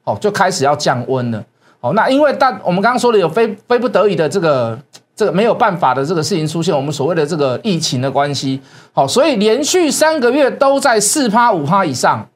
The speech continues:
来到现在，明天开始要讨论，明天开始要公布数据，我相信也是在四趴、五趴以上，我相信。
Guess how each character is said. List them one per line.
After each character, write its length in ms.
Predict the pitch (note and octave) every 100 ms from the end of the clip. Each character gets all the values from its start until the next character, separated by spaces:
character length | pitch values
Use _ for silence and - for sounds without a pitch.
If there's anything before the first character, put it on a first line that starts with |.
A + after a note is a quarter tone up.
| _ _ _ _ _ _ _ _ _ _ _ _
来 240 | G#3+ A3
到 160 | D4 D4+
现 240 | D4+ C#4+
在， 200 | A#3+ C#4
明 260 | G3+ A3 B3
天 220 | B3 D4
开 220 | C#4 C#4
始 180 | C#4 D#3+
要 180 | G#3 G#3
讨 200 | F#3+ C3+
论， 200 | F#3+ E3+
明 180 | F#3+ A3+
天 140 | C#4+
开 140 | C#4 C#4+
始 160 | E3+
要 180 | G#3+ A#3
公 180 | A3 A3
布 180 | A#3 F#3+
数 180 | G#3 F#3+
据， 120 | F#3
我 160 | F3+
相 240 | G3+ D#4+ E4
信 180 | D#4+ A#3+
也 120 | E3+
是 160 | F3
在 120 | A3 A3
四 220 | A#3 G3
趴、 180 | G3+ F#3
五 80 | C3
趴 160 | D#3+
以 80 | C3
上， 220 | A2 C3+
我 80 | C3+
相 200 | - F3+
信。 260 | F3 C#3+